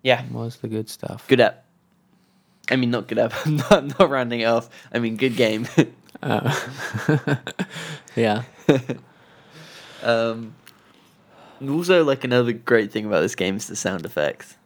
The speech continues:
Speaker 2: Mm, all
Speaker 1: They're
Speaker 2: the, all the sound design stuff is pretty cool.
Speaker 1: It's really great.
Speaker 2: Yeah, we were saying, just, like, every single song that came on was like, "Oh, yeah, this one, this
Speaker 1: Banger.
Speaker 2: one,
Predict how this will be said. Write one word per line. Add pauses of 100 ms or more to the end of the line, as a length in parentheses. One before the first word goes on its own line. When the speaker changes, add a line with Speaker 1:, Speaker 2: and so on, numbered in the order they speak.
(1000)
Speaker 2:
Mm,
all
Speaker 1:
They're
Speaker 2:
the,
all
the
sound
design
stuff
is
pretty
cool.
Speaker 1:
It's
really
great. (840)
Speaker 2:
Yeah,
we
were
saying, (240)
just,
like,
every
single
song
that
came
on
was
like,
"Oh,
yeah,
this
one,
this
Speaker 1:
Banger.
Speaker 2:
one,